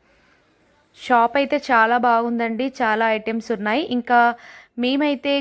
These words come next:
గృహప్రవేశం కదండి, వెండి వస్తువులు ఏవైనా ఇస్తే బాగుంటుందని చెప్పేసి నేనైతే వెండి వస్తువులు ఏదైనా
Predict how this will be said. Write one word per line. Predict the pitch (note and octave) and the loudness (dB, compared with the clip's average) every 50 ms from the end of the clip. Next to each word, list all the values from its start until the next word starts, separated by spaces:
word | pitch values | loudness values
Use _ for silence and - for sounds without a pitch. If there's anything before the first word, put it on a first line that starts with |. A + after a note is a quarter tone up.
| A#3+ | 0
గృహప్రవేశం | A3+ A#3+ A3+ A#3 A#3 C4 B3+ C4 C4 B3+ - C4+ C4 B3+ | -2 -2 -2 0 0 2 2 2 2 2 0 -2 -2 0
కదండి, | B3+ B3+ A#3 A#3+ A#3 A#3 A#3+ B3+ B3 | 0 2 2 2 0 0 0 0 0
వెండి | A3+ A#3 G#3+ G#3 G#3+ B3 | 0 0 0 0 -2 0
వస్తువులు | A#3+ B3 A#3 A#3+ - B3 A#3+ A#3 A3+ | 0 0 -2 -2 -2 -2 0 0 0
ఏవైనా | A3 G#3+ G#3+ G#3+ A3 A3 | -2 -2 -2 -2 -2 -2
ఇస్తే | A3 A3 G#3 - - - A#3 | -2 -4 -6 -8 -6 -4 -4
బాగుంటుందని | A3+ F#3+ G#3+ G#3 G#3 G#3+ A3+ A3+ A3+ - A3+ G#3 G#3+ G#3+ G#3+ G#3+ F#3+ A3 | 0 2 2 2 2 2 0 -4 -4 -6 -6 -4 -4 -4 -4 -4 -4 -6
చెప్పేసి | G#3 G3 - - G#3+ G#3+ - - D#4 F#4 - - - - - - - _ - A#3 | -8 -8 -6 -8 -8 -6 -4 -4 -4 -4 -4 -8 -20 -20 -20 -20 -20 _ -6 -2
నేనైతే | A#3 A#3 A3 B3 C4+ C#4 C4 A#3+ A3 B3+ B3+ C4 B3 | 0 2 2 2 2 2 2 0 2 2 2 4 4
వెండి | G#3+ G#3 G#3 G#3 A#3+ | 2 -2 -2 -2 0
వస్తువులు | A#3+ B3 A#3+ A#3+ - - A#3+ A#3 A#3 | 0 0 -2 -2 -2 -4 -2 0 0
ఏదైనా | A3+ A3 G#3 G#3+ G#3+ G#3+ A3 G#3+ | 0 -2 0 -2 -2 -2 -2 -2